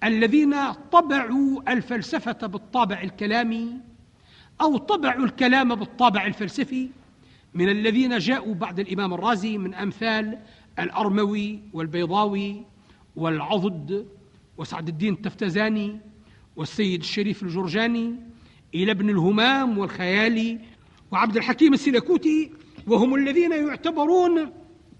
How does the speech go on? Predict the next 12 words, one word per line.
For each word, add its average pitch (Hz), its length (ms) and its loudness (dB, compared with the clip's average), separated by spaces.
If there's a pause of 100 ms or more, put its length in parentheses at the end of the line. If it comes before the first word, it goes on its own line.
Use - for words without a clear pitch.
(320)
من 233 260 4
القرن 277 380 2
السادس 220 640 -6 (720)
حتى - 460 -2
القرن 247 380 2
الحادي 226 400 2
عشر 214 320 0
وما 190 360 -2
بعده 220 380 -2 (540)
أعلام 220 400 4
الفكر - 340 -2
الإسلامي. 180 560 -4